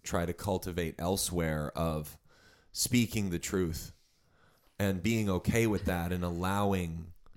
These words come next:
um, but then, of course, I guess you could say, you know, is truth relative? 'Cause, you know, my truth might be different than your truth, but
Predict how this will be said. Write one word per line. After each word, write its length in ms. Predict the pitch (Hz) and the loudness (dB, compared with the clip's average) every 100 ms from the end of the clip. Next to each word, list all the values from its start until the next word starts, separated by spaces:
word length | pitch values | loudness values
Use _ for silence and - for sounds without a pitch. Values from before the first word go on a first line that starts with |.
| - - - - | -20 -20 -20 -12
um, 520 | 95 92 87 85 82 90 - - - - _ - - - - - - - _ _ | -4 -2 -2 -4 -6 -10 -20 -20 -20 -20 _ -20 -20 -20 -20 -20 -20 -20 _ _
but 120 | - 107 | -6 0
then, 160 | 127 | 2
of 120 | 120 | 2
course, 280 | - 110 98 | 8 8 10
I 60 | 107 | 8
guess 260 | 98 107 - | 10 10 8
you 60 | 95 | 6
could 140 | 90 | 6
say, 200 | - 95 | 6 6
you 140 | 90 92 | 6 4
know, 220 | 87 82 | 2 2
is 140 | 87 | 2
truth 400 | - - 101 92 | 0 4 4 4
relative? 600 | 90 90 95 92 - 76 - | 4 4 4 2 -2 -4 -4
'Cause, 240 | 92 80 | -2 0
you 80 | 90 | 2
know, 140 | 82 82 | 2 2
my 240 | 80 85 | 0 -2
truth 400 | - 95 85 - | 0 0 0 0
might 180 | 85 82 | 0 0
be 120 | 87 | -2
different 400 | 80 78 90 78 | -2 -4 -4 -6
than 120 | 78 | -6
your 220 | 80 87 101 | -2 0 0
truth, 420 | - 73 80 - | 0 -4 -4 -6
but 300 | 82 82 - | -4 -4 -6